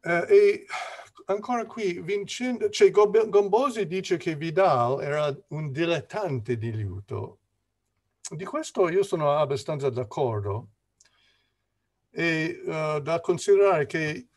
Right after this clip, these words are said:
i dilettanti, cioè essere dilettante era una cosa buona nelle classi agiati veneziane di questo periodo. Cioè, eh, i cortigiani, per esempio, si dilettevano di musica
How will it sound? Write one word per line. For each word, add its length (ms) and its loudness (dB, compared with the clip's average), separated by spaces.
i 240 -10
dilettanti, 1160 -4
cioè 240 -6
essere 320 0
dilettante 720 -2
era 200 0
una 140 -2
cosa 280 -4
buona 840 -2
nelle 320 -6
classi 840 -8
agiati 1120 -6
veneziane 800 -6
di 100 -10
questo 320 -14
periodo. 680 -6
Cioè, 460 -2
eh, 260 -4
i 40 -6
cortigiani, 680 -2
per 120 2
esempio, 360 0
si 320 -6
dilettevano 960 -4
di 140 -8
musica 680 -8